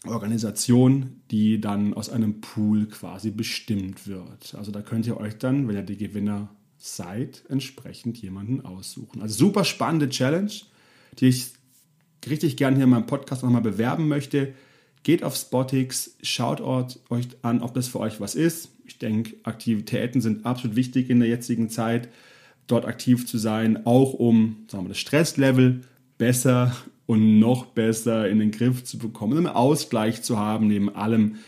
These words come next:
was momentan so ist und wir auch alle relativ viel zu Hause sind. Also eigentlich wirklich eine, eine super Idee von Spotix. Ähm, hier kenne ich den Tomo, einen der Geschäftsführer, sehr gut und, ähm, die Lilly habe ich eben auch durch das Interview kennengelernt. Also schaut da gerne rein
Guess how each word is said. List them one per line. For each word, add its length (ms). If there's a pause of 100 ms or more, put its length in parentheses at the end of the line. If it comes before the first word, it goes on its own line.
(120)
was 220
momentan 500
so 80
ist 320
und 320
wir 180
auch 140
alle 160
relativ 260
viel 160
zu 120
Hause 200
sind. 260 (460)
Also 140
eigentlich 180
wirklich 320
eine, 140 (100)
eine 100
super 380
Idee 240
von 340
Spotix. 840 (520)
Ähm, 300
hier 160
kenne 160
ich 60
den 180
Tomo, 560 (420)
einen 140
der 80
Geschäftsführer, 600
sehr 180
gut 400
und, 480
ähm, 420
die 160
Lilly 480
habe 140
ich 100
eben 140
auch 160
durch 100
das 140
Interview 320
kennengelernt. 640 (220)
Also 180
schaut 160
da 60
gerne 240
rein 320